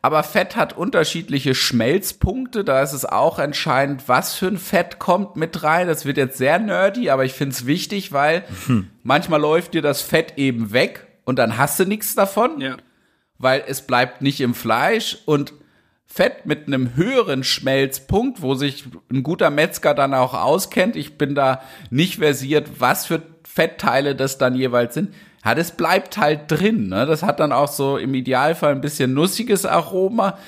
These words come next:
Speaker 1: und bleibt halt wirklich, äh, dem Patty erhalten, was ich super wichtig finde.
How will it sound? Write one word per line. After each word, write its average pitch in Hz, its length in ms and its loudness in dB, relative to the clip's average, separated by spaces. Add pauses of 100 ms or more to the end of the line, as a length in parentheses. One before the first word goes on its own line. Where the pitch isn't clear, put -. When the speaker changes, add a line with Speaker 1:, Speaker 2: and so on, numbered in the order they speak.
(340)
Speaker 1:
und 165 280 0 (220)
bleibt 131 400 0
halt 147 240 0
wirklich, 151 560 -4
äh, 104 100 -10 (180)
dem 135 480 0
Patty 151 600 -2
erhalten, 156 960 0 (220)
was 127 320 2
ich 170 260 -2
super 151 440 0
wichtig 185 440 -4
finde. 233 480 0